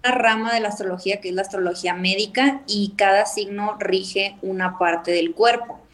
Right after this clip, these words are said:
Por ejemplo, esto está confirmado y lo confirmo por mí.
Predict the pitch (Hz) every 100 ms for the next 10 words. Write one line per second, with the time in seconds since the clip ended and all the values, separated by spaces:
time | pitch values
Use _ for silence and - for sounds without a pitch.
0 | _ _ 180 180 170 - 247 247 175 -
1 | - 190 185 208 - 240 233 254 294 302
2 | - 339 320 277 277 339 - 233 220 208
3 | 202 226 285 277 220 202 185 -